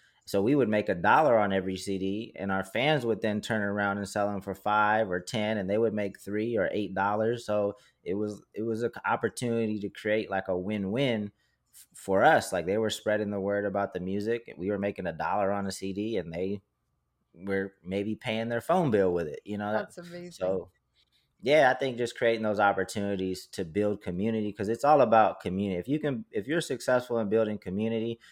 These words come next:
Speaker 1: you can have a very long career in the music industry or, you know, whatever your product is. If you build
Speaker 2: Mm-hmm.
Speaker 1: community, you know, y-, y-, you're probably gonna be around for,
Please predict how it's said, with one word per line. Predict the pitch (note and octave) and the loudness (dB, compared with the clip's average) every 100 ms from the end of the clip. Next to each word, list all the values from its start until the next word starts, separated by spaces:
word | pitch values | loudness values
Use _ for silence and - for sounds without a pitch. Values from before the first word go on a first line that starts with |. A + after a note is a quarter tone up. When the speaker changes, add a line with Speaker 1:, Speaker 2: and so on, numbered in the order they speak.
| _ _ | _ _
Speaker 1:
you | A#2 | -6
can | A#2 | -2
have | G#2+ F#2 | -2 -2
a | E2 | -2
very | G2 G#2+ G2 | 2 4 4
long | F#2+ G2 F#2+ | 0 0 -4
career | F2+ F#2 F#2+ F#2 F2 _ _ - | -4 -2 0 0 -4 _ _ -8
in | F2+ | -6
the | E2 | -4
music | F2+ F#2+ F#2 F#2+ | -4 -4 -6 -8
industry | F#2 - F#2 F2+ F2+ G2 | -8 -8 -8 -8 -10 -16
or, | - F#2 F#2 F2+ F2 E2 - | -8 -4 -2 -2 -4 -8 -14
you | F2 | -10
know, | |
whatever | E2+ C3+ F#3+ E3+ | 2 6 6 8
your | C3 | 4
product | - A#2+ G#2 G2 - | 6 4 6 2 0
is. | F#2 F2 | -2 -2
If | G2+ | -6
you | A#2 | -6
build | A#2 B2 A2 | 2 2 2
Speaker 2:
Mm-hmm. | |
Speaker 1:
community, | G2+ G2 C#3 A#2 F#2+ F#2 - _ _ _ | -2 -2 0 0 -2 -4 -6 _ _ _
you | - F#2+ | -6 -4
know, | F2+ | -2
y-, | F#2 - | -4 -6
y-, | D2+ F#2 | -14 -12
you're | G2 G#2+ | -6 -6
probably | - A#2+ A2 G#2+ | -2 0 0 0
gonna | G2+ F#2 | -4 -6
be | E2+ F#2+ | -4 -2
around | F2 F2+ E2+ | 0 0 -2
for, | E2 D2+ | -6 -12